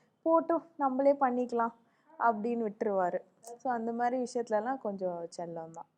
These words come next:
ஒரு வாட்டி அப்படிதான் ஆச்சு. பேச்சுவாக்குல நான் சொல்லிட்டு இருந்தேன், "இல்ல, இங்கேயும் எனக்கு முடிஞ்சிருச்சு, நான் வாங்கணும்" அப்படின்னு. So ஒரு டூ டேஸ்ல அவங்க எதிர்ச்சியா வந்தாங்க. வரும்போது அந்த காஃபி பவுடரு, இல்ல நான் டீ பவுடர் கேட்பேன். So டீ பவுடர் அதுவும் எடுத்துட்டு வந்து வச்சிருவாங்க.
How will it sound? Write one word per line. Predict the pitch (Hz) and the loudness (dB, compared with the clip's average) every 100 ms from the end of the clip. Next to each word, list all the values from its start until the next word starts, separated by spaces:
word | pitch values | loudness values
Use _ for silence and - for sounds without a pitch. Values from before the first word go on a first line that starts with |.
| _ _ _ - | _ _ _ 0
ஒரு | 202 233 | 4 6
வாட்டி | 254 311 | 6 4
அப்படிதான் | 240 254 254 208 | 4 6 8 8
ஆச்சு. | 233 - 190 185 _ _ _ 214 - | 4 -2 -6 -6 _ _ _ -14 -2
பேச்சுவாக்குல | 220 247 294 302 285 277 349 | 4 4 4 4 4 4 2
நான் | 359 | 0
சொல்லிட்டு | 277 240 247 302 269 | 2 0 0 0 0
இருந்தேன், | 240 220 202 - | 0 -2 -4 -10
"இல்ல, | - 269 269 254 | -4 2 4 4
இங்கேயும் | 233 240 269 269 | 0 0 2 0
எனக்கு | 233 240 226 214 208 202 208 | -2 -2 0 2 2 -2 -4
முடிஞ்சிருச்சு, | 226 247 233 - 220 214 | -2 -2 -4 -2 0 0
நான் | 208 | 0
வாங்கணும்" | 196 196 220 202 190 185 | 2 2 2 -2 -2 -4
அப்படின்னு. | 175 180 170 285 - _ _ _ | -6 -8 -6 -8 -10 _ _ _
So | - 330 | -8 0
ஒரு | 311 285 | 0 2
டூ | 339 | 4
டேஸ்ல | 349 392 392 | 4 6 6
அவங்க | 302 269 294 311 294 247 | 6 6 6 6 8 8
எதிர்ச்சியா | 269 294 370 311 | 4 6 6 8
வந்தாங்க. | 233 233 226 190 240 311 | 6 4 2 4 2 6
வரும்போது | 311 349 320 330 381 | 6 8 6 6 6
அந்த | 330 294 | 6 4
காஃபி | 285 285 285 294 254 | 6 8 8 2 6
பவுடரு, | 269 262 269 277 - - - | 6 6 4 4 -2 -18 0
இல்ல | 262 | 4
நான் | 269 254 - | 6 4 4
டீ | 330 | 4
பவுடர் | 349 311 247 233 | 8 8 8 4
கேட்பேன். | 220 202 202 202 - | 0 -2 0 -2 -2
So | - 269 | -10 -4
டீ | 339 330 | 0 4
பவுடர் | 311 285 285 | 6 8 10
அதுவும் | 277 254 294 | 8 8 6
எடுத்துட்டு | 254 247 233 | 4 2 0
வந்து | 220 226 269 208 | 2 4 2 2
வச்சிருவாங்க. | 220 202 190 185 | 0 2 2 -2